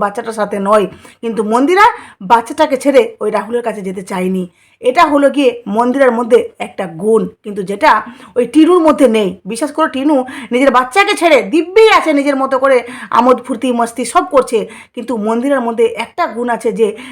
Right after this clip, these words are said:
নিজের বাচ্চাকে ছেড়ে সে নিজের প্রেমিকের কাছে যেতে চায়নি, কারণ সে বাচ্চাকে নিজের সাথে রাখতে চায়। তো এই হলো গিয়ে মন্দিরা,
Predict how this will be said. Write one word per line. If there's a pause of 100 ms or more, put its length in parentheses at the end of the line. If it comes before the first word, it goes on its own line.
(140)
নিজের
বাচ্চাকে
ছেড়ে (440)
সে
নিজের
প্রেমিকের
কাছে
যেতে (100)
চায়নি, (160)
কারণ (380)
সে (100)
বাচ্চাকে (240)
নিজের (100)
সাথে (100)
রাখতে
চায়। (380)
তো (180)
এই
হলো
গিয়ে (100)
মন্দিরা,